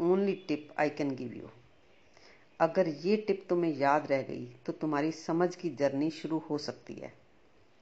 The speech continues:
होता क्या है, लोग टिप्स मांगते भी रहते हैं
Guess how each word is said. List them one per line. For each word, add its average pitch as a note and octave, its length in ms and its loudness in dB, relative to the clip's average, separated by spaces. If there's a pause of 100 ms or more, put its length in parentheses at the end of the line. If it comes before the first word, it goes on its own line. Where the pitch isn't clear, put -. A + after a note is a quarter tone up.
(640)
होता G#3 280 6
क्या D3+ 200 2
है, C#3+ 300 -2 (240)
लोग F#3+ 340 2
टिप्स A3 300 0
मांगते C3+ 440 2
भी G#3+ 120 0
रहते G#3+ 280 2
हैं C4 240 2